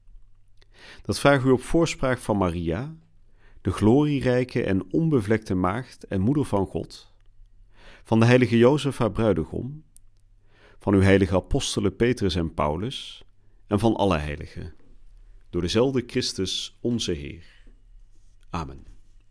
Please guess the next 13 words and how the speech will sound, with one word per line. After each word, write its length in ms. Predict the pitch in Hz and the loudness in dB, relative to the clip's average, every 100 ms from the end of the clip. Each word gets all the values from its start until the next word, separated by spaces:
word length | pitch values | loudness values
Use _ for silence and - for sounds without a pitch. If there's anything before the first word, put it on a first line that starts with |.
| - - - - _ - - _ - - - - - - - - - - - - - - - - | -20 -20 -20 -20 _ -20 -20 _ -20 -20 -20 -20 -20 -20 -20 -20 -20 -20 -20 -20 -20 -20 -20 -8
En 100 | 104 | -2
ik 80 | 101 | 4
lees 220 | 117 113 | 4 2
voor 260 | - 143 139 | 2 2 2
vanaf 300 | 127 113 117 | 0 -2 0
nummer 340 | 113 107 - - | 0 0 -2 -8
zevenhonderddrieëndertig. 1900 | 95 90 123 107 104 98 90 - - 98 98 87 73 76 - - - - - - - - - - - - - - - - - - - - - - - - - - - - - - _ - _ - - - - - - | -4 2 2 2 0 0 -2 -4 -10 -6 -2 -4 -4 -10 -14 -20 -20 -20 -20 -20 -20 -20 -20 -20 -20 -20 -20 -20 -20 -20 -20 -20 -20 -20 -20 -20 -20 -20 -20 -20 -20 -20 -20 -20 _ -20 _ -20 -20 -20 -20 -18 6
De 100 | 123 | 8
Heilige 380 | 139 135 131 | 10 8 4
Geest, 580 | 120 135 165 - - - - | 2 4 2 -2 -6 -8 -16
gave 640 | - - 120 147 - 135 123 | -14 2 4 4 2 2 2
van 320 | - 98 95 | 0 0 0
God. 640 | - 78 - - - - | -2 -6 -6 -16 -18 -20